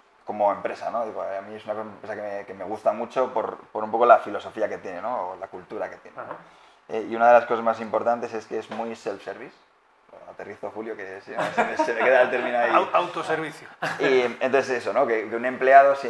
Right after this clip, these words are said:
Speaker 1: si quiere promocionar más rápido, si quiere aprender de cierto tema, si quiere meterse en cierto proyecto, el empleado lo puede hacer. Obviamente hay que tener controlado tu día a día, tu trabajo, mm, central, digamos, pero siempre puedes ir a, a por más, ¿no? Entonces,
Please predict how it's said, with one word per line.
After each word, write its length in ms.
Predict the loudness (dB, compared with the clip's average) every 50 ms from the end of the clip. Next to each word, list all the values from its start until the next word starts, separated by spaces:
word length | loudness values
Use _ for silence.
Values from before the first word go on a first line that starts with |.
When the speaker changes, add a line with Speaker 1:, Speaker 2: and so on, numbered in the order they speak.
| -6 -8 -10
Speaker 1:
si 180 | -12 -14 -16
quiere 680 | -10 0 2 4 6 6 6 6 6 6 4 2 2 0
promocionar 720 | 0 -2 0 -2 -2 -4 -2 0 2 4 4 4 4 2 0
más 220 | -2 -6 -6 -8
rápido, 280 | -10 -12 -14 -16 -20 -20 -20 -20
si 80 | -20 -18
quiere 340 | -12 -8 -6 -4 0 0 0
aprender 500 | 0 0 -4 -6 -2 2 2 2 2 0
de 80 | -2
cierto 260 | -8 -10 -12 -12 -14
tema, 240 | -14 -14 -14 -14 -16
si 120 | -16 -18 -16
quiere 200 | -14 -12 -12 -12
meterse 380 | -10 -8 -8 -8 -8 -8 -10 -12
en 100 | -12 -12
cierto 260 | -10 -10 -10 -10 -10 -8
proyecto, 380 | -8 -10 -10 -12 -16 -18 -18 -16 -16
el 100 | -16 -14
empleado 260 | -8 -4 -2 -2 -2
lo 100 | -2 -4
puede 140 | -6 -6 -6
hacer. 220 | -8 -10 -14 -16 -16 _ _ _ _ _
Obviamente 260 | -16 -14 -14 -12 -12
hay 60 | -12 -12
que 60 | -14
tener 240 | -14 -14 -14 -14 -14
controlado 380 | -14 -12 -8 -6 -6 -6 -6 -8
tu 360 | -10 -12 -12 -12 -12 -12 -14 -16 -18 -20 -20 _ _ _ _ -12
día 160 | -6 -4 -2 -2
a 40 |
día, 240 | -2 -2 -2 -2 -2
tu 100 | -4 -4
trabajo, 500 | -6 -6 -6 -6 -6 -8 -8 -8 -8 -10 -14 -18 -20
mm, 460 | -20 -20 -20 -20 -20 -20 -20 -12 -10
central, 380 | -10 -8 -2 2 2 2 2
digamos, 320 | 2 0 -2 -2 -4 -8 -16 _ _ _ _ _ _ _ _ _
pero 120 | -10 -10 -10
siempre 220 | -10 -10 -10 -8
puedes 220 | -8 -8 -8 -4 -2
ir 100 | 0 2
a, 160 | 2 2 0
a 80 | -2
por 140 | -4 -6 -8
más, 160 | -8 -10 -12 -12 -14
¿no? 80 | -20 -20 -20 -18
Entonces, 320 | -16 -14 -12 -12 -12 -14